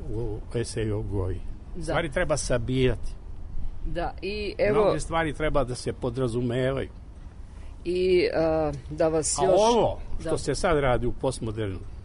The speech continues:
Speaker 1: romanu, to vam je šmira, ono što, što se u glumi zove šmira, znate.
Speaker 2: I, e, recite, da li je Stern prvi intertekstualac?
Speaker 1: Pa jeste, pa jeste, pa Stern je,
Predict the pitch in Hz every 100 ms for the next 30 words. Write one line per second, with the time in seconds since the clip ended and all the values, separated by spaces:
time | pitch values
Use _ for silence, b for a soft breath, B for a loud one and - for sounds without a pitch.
0 | - - 95 95 87 - - - - -
1 | - - - - 170 185 170 151 135 113
2 | 107 - - - - - - 120 127 131
3 | - - 120 131 131 110 - - - 120
4 | - 104 117 110 127 110 113 110 - 113
5 | 104 101 - 110 117 - - - - -
6 | 196 180 170 - 170 135 175 202 - 226
7 | 185 147 160 208 269 240 - 226 226 180
8 | 165 156 - - 202 214 202 165 - 180
9 | - 180 143 - 165 147 - 160 143 156
10 | 143 123 - - - 127 147 220 - 98
11 | - - 110 120 165 196 104 - 131 131
12 | 117